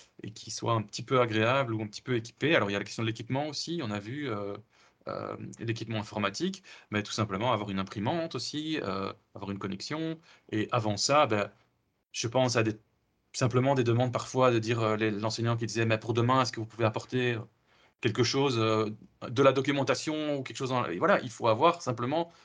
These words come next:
des magazines à la maison ou des livres ou quelque chose qui peuvent permettre de, de, d'être un support. Donc, on a vraiment ça. Donc, ça, c'est plutôt l'aspect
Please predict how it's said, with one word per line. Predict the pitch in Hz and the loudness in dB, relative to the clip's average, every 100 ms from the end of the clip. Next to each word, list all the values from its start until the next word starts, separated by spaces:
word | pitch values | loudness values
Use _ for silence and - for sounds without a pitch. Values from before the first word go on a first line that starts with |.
| _ _ _ _ _ _ _ | _ _ _ _ _ _ _
des | 127 | 0
magazines | 123 123 135 170 160 | 2 4 4 4 4
à | |
la | 131 | 4
maison | 127 127 185 196 170 | 2 0 0 0 -2
ou | 123 | -2
des | 120 | 0
livres | 120 160 170 143 | 0 0 -4 -4
ou | |
quelque | 127 117 113 | -4 -2 -2
chose | 190 190 - | 0 -2 -4
qui | 110 | -14
peuvent | 117 - | -12 -6
permettre | 127 135 151 117 | -2 -2 -2 -6
de, | 120 | -8
de, | - - _ _ - | -10 -20 _ _ -12
d'être | 117 | -4
un | 127 | -4
support. | 127 107 95 | -4 -8 -8
Donc, | 104 - - - - | -10 -18 -20 -18 -4
on | 120 | 0
a | 117 | 2
vraiment | 120 | 2
ça. | 120 196 | 4 4
Donc, | 180 | 4
ça, | - | -2
c'est | 127 | -6
plutôt | 123 127 | -6 -2
l'aspect | 120 - 123 113 | -2 -2 -4 -4